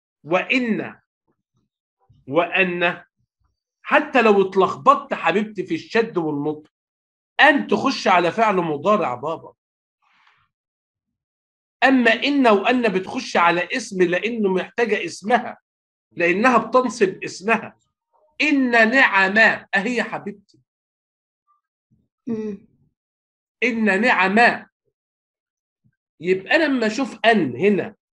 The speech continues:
Speaker 1: داخلة على فعل زي ده يا منى يا حسن، يبقى دي ناصبة للفعل المضارع،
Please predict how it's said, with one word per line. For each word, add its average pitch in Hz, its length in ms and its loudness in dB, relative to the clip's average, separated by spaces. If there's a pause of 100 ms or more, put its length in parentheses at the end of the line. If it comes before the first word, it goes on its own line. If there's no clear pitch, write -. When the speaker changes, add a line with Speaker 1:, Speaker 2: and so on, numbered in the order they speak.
(480)
Speaker 1:
داخلة 240 420 0
على 180 300 2
فعل 240 380 0
زي 170 340 -4
ده 165 140 -2
يا 180 160 4
منى 185 280 0
يا 147 120 -4
حسن، 131 480 -12 (680)
يبقى 196 280 2
دي 247 100 0
ناصبة 302 440 4
للفعل 247 440 -2
المضارع، 208 760 0